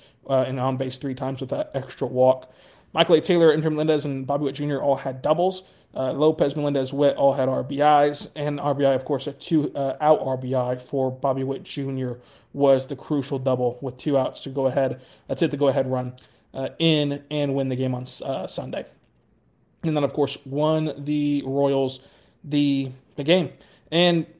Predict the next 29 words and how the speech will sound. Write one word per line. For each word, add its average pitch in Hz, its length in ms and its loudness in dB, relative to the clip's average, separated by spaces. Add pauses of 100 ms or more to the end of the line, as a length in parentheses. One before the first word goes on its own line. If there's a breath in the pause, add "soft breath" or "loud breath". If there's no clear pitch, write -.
(220)
Bobby 185 280 4
Witt 233 120 2
Junior 190 220 0
not 147 140 -2
only 190 160 0
had 175 260 0
those 156 180 0
couple 151 240 0
of 139 60 -6
hits 175 240 -2
and 143 100 -4
the, 131 60 -4
and 135 140 -4
the 131 40 -6
go-ahead 139 360 0
double, 139 340 0 (240 loud breath)
but 143 80 0
he 165 60 10
also 180 200 6
had 143 120 2
an - 100 -14 (340)
incredible 175 840 2
defensive 143 480 -4
barehanded 139 420 -4
play. 131 220 0
And 131 120 -10
so 147 80 0
that's 175 240 2
why 175 340 4